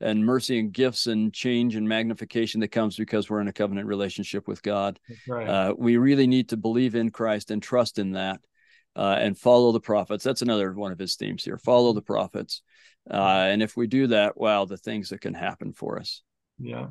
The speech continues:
Speaker 2: Let's not beat ourselves up, you know, and if we feel like we're beating ourselves up, we can just remember we're weak and ask God for help.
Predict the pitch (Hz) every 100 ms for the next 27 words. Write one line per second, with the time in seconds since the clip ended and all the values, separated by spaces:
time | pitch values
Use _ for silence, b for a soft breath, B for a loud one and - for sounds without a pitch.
0 | 165 202 220 190 160 165 143 151 147 139
1 | 143 147 160 147 151 139 131 - _ _
2 | _ _ - 139 147 160 170 190 185 185
3 | - _ 160 147 165 160 151 147 147 135
4 | 147 143 156 143 143 139 143 147 139 135
5 | 135 135 143 165 - - - 123 123 123
6 | 117 131 - 139 131 131 113 135 139 143